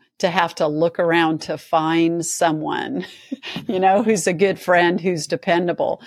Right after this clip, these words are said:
who he can actually pour out some solutions into,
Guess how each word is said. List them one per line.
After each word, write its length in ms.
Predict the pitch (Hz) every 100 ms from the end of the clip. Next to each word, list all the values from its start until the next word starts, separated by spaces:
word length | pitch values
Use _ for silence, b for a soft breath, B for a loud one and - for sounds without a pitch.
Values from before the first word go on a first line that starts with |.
| B B
who 80 | 220
he 180 | 190 190
can 160 | 185 147
actually 580 | 160 165 160 - 165
pour 320 | 156 - 160 151
out 240 | 147 -
some 200 | - 165
solutions 880 | 156 156 151 165 180 - 160 151 147 -
into, 640 | 180 240 - 147 95 -